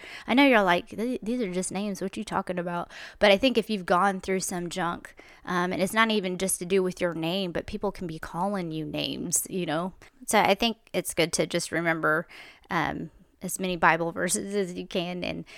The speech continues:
John chapter ten, verses twenty-seven through twenty-eight, "My sheep hear my voice, and I know them, and they follow me, and I give unto them eternal life, and they shall never perish, neither shall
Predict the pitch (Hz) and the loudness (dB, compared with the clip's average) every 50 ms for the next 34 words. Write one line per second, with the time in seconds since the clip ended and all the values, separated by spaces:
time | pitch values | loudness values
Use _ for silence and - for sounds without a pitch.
0 | - - _ - 202 220 202 202 196 196 196 185 - - - _ - - 202 190 | -20 -20 _ 4 6 8 8 8 8 4 2 -2 -6 -10 -14 _ 0 2 2 2
1 | - 185 180 - - 196 185 180 175 170 185 185 175 - 190 175 - - 190 180 | 2 0 -4 -4 -2 -2 -2 -2 -2 -4 -4 -4 -2 -2 -4 -6 -6 -8 -8 -6
2 | 175 - - 175 175 175 170 170 170 - - - - - - 196 208 202 - - | -6 -4 -4 -4 -4 -4 -6 -6 -6 -6 -8 -10 -8 -4 0 2 2 2 2 0
3 | 185 180 180 - - 240 233 - - - - - 220 220 220 220 196 175 170 175 | -4 -2 -2 -2 -2 -2 -4 -4 -8 -14 -8 -4 -2 -2 0 0 0 -2 0 -2
4 | 185 202 208 196 175 190 180 - - - - - - 190 190 190 190 185 208 262 | -2 -2 0 0 0 2 2 0 0 0 0 2 2 2 2 2 0 0 2 0
5 | 240 - - - - 165 - - 180 180 180 175 - 208 208 208 208 208 190 185 | 0 0 -2 -2 -2 -4 -4 -4 -2 -2 -2 4 8 10 10 10 10 6 4 2
6 | 170 165 165 165 - - 170 175 - 165 196 208 202 185 196 190 180 180 180 190 | -2 -4 -4 -4 -4 -2 -2 4 6 8 6 6 6 4 4 4 4 4 0 0
7 | 190 - 190 170 180 170 165 156 - 214 226 254 262 214 175 165 165 170 - - | -2 -4 -2 -2 -2 -2 -4 -6 -2 0 2 2 4 4 4 4 4 2 0 -2
8 | 170 175 165 180 170 - 170 160 160 160 160 185 220 262 247 - 202 190 180 165 | -2 -2 -2 -2 -2 -2 -2 -2 -2 0 2 2 2 2 0 0 -2 0 0 0
9 | 165 156 - - 190 202 208 196 190 180 - 175 160 | 0 -2 -4 -4 -4 -2 0 0 0 0 2 2 2